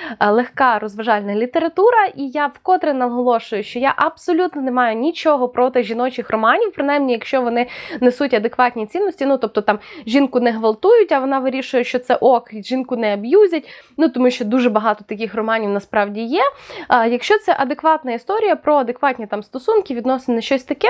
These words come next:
це окей. Тим більше тут, по-моєму, а, події відбуваються так, тисяча дев'ятсот сорок другий рік, тобто тут ще й буде якась історична складова. Я читала «Фіалки в березні», мені не сподобалось, але, а, цю книгу я придбала, тому що Віват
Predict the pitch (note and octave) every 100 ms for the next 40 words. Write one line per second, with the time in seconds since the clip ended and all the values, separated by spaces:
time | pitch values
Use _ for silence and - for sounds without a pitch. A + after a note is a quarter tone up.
0 | B4+ - E4+ F#4+ _ B3+ A#3 F3+ - D4
1 | C#5+ - E4 F#4 _ C#4 D4+ E4 C#4 B3+
2 | - - - A3 G#3+ C4+ B3+ G4+ E4 A#3+
3 | B3 C#4+ C4 A3+ B3 G#3+ G#3 C4+ C4+ -
4 | A3+ A3+ B3 B3 A#3 A3+ A3 C4 C4 E4
5 | D5+ - D4+ - A3+ C4+ - A3+ A3 A3+
6 | G#3+ A3 A3+ - D#4 E4+ G4 - G4+ G4+
7 | C5 C#5+ F#4+ - - D#4 C#4+ C4+ - C#4+
8 | C#4 C#4+ C#4 D4 B4+ A4+ F4+ D4+ C4 A#3+
9 | _ C4+ G4+ A4 E4 - B3 G#3+ E3+ -
10 | - A4 F#4+ C4+ G3 A3 A3+ A3 A3 F#4+
11 | G4 G4+ G4 D#4+ E4+ D#4 A#3+ D4 F#4 D4+
12 | C4 C4 A#4 B4+ - D4+ D#4 B3 B3 A3+
13 | G#3+ C#4